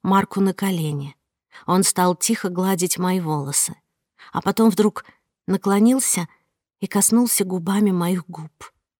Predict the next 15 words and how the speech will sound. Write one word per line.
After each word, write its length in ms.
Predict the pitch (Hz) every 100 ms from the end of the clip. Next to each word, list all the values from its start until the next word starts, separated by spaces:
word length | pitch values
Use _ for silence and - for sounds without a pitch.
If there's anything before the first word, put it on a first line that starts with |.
| _ _ _ _ _ _
Губы 340 | 170 196 170 180
у 60 |
него 260 | 175 170 170
были 260 | 160 180
прохладные 1000 | 180 - 165 156 - 180 196 202 180 175 - _
и 120 | - -
очень 320 | 196 - 202
мягкие. 720 | 196 180 151 - - 147 147 - _ _ _ _ _ _ _ _ _ _ _ _
"Ты 140 | -
же 160 | 156 170
не 200 | 180 202
любишь 420 | 190 175 160 -
целоваться". 760 | - 156 156 156 147 - - - _ _ _ _ _ _ _ _ _ _ _ _ -
"Не 440 | 147 139 151 175
люблю". 580 | 170 143 139 131 127 160